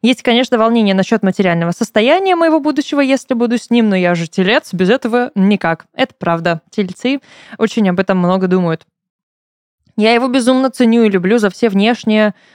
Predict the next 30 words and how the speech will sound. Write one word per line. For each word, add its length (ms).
за 120
все 180
внешнее 460
и 20
внутреннее. 560
М. 400
Но 120
вот, 160
к 60
сожалению, 920
к 60
себе 420
в 60
этом 280
году 360
любви 400
было 260
особенно 540
мало. 480
Я 240
пополнела 500
на 140
пятнадцать 400
килограмм, 500
загнобила 560
и 20
засомневалась 640
в 60
своем 340
«я». 360